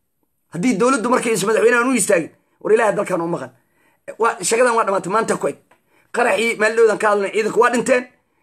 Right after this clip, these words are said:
Een, ii sheeg, Maxamed Cabdullaahi Farmaajo waxa lagu haysto oo dadku ay leeyihiin xasuuqu ka wadaa, saanu ka wadaa, madaxweynaha loo saaray waxay tahay, madaxweynaha tallaabo qaadeen. Madaxweynaha waxa lagu leeyahay raalli uu ka yahay. Madaxweynihii dad ma bedelayo, cid ma bedelayo.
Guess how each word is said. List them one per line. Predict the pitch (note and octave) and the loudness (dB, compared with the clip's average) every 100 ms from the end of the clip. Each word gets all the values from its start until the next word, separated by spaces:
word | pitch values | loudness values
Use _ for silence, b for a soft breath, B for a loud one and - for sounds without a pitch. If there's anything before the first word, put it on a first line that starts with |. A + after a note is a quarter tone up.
| _ _ _ | _ _ _
Een, | F#3+ G3+ G3 F#3+ | -2 0 2 0
ii | G#3 G#3 | -2 -2
sheeg, | A3+ F3 | -2 -4
Maxamed | E3 A#3+ G#3+ | -4 -2 0
Cabdullaahi | G#3 F#3 G#3+ A3+ | 0 2 2 2
Farmaajo | F3+ G3+ G#3+ G3+ | -2 -4 -4 -2
waxa | G3+ G3+ | -2 0
lagu | G3+ G#3+ | 2 4
haysto | G#3+ F#3+ - - b b b b - | 2 2 -2 -6 b b b b -2
oo | G3 | 0
dadku | F#3 A3+ A3+ A3+ | 2 -2 -2 -2
ay | G#3 G3+ F#3+ G3+ | -2 -4 -6 -2
leeyihiin | A#3 A3+ G#3+ G#3 G#3 - | 0 2 2 0 0 -4
xasuuqu | F3 E3+ A#3+ G3+ F#3+ | -6 0 2 2 2
ka | G#3+ | 4
wadaa, | G#3 G#3 - | 4 2 0
saanu | - A3 G#3 | 0 2 2
ka | A3 | 0
wadaa, | G#3+ G3 - B B | 0 0 -4 B B
madaxweynaha | G3 F#3+ A3+ G#3+ | -2 2 2 2
loo | G#3 A3 | 2 0
saaray | G#3+ G3+ G3 | 0 0 2
waxay | A#3+ A3 | 2 0
tahay, | F#3+ F3 b b b - | -2 -6 b b b -6
madaxweynaha | G3 G3 G#3+ A#3 G#3 | -2 2 2 2 0
tallaabo | F3+ F#3 F#3+ | 0 0 0
qaadeen. | F#3 E3+ C3 G#2+ _ _ _ _ _ _ _ _ _ _ _ _ _ _ | -2 -4 -4 -10 _ _ _ _ _ _ _ _ _ _ _ _ _ _
Madaxweynaha | F3 F#3+ A#3 A#3+ | -6 -2 0 2
waxa | A3 | 0
lagu | A3 A#3 | -2 2
leeyahay | A3+ G3 | 4 4
raalli | A3+ | 0
uu | G#3 | -2
ka | F#3+ | -2
yahay. | E3+ - _ _ _ _ - | -4 -4 _ _ _ _ -6
Madaxweynihii | G3 A#3 B3 A3+ | -2 0 2 0
dad | A3+ | 0
ma | A3 | 0
bedelayo, | F#3+ G3+ A3 F#3 D#3+ | 0 2 2 2 0
cid | A#3+ | -4
ma | A3+ | 0
bedelayo. | A3 F#3+ G#3 | 0 2 2